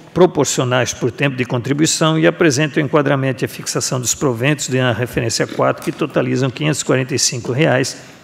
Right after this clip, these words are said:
que era o salário mínimo vigente à época.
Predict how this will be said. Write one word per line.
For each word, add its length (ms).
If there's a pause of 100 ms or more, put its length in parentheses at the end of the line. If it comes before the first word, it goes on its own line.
(1200)
que 80
era 100
o 60
salário 440
mínimo 340
vigente 720
à 160
época. 440